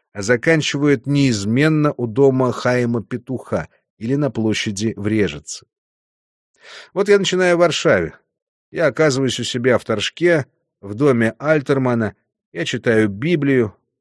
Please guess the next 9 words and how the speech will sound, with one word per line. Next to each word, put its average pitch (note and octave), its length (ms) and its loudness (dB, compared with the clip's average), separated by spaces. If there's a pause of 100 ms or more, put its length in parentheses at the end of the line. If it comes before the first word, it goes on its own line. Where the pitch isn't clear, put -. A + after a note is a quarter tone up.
(100)
Вот D3+ 160 -12
момент, B2 320 -2
когда A2 300 0
король A2+ 340 0
Саул B2 520 0
является A2 580 -2
к - 60 -10
одной G#2 320 -4
ведьме. B2 400 0